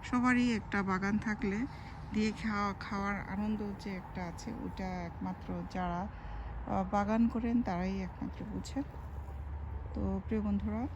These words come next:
তো ছোট্ট একটা ভিডিও শেয়ার করলাম আপনাদের মাঝে। আপনারাও এরকম একটা ছোট্ট গার্ডেন করে আমার মতো সবজি তুলুন, ফ্রেশ সবজিগুলো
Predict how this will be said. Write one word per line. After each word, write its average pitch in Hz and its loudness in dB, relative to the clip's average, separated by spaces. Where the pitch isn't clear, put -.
তো - -4
ছোট্ট - -4
একটা 202 -2
ভিডিও 214 0
শেয়ার 233 -2
করলাম 226 0
আপনাদের 175 -2
মাঝে। 180 -2
আপনারাও 196 0
এরকম 185 -2
একটা 190 -4
ছোট্ট - -2
গার্ডেন 196 4
করে 240 4
আমার 185 2
মতো 185 0
সবজি 220 2
তুলুন, 220 4
ফ্রেশ 202 2
সবজিগুলো 202 2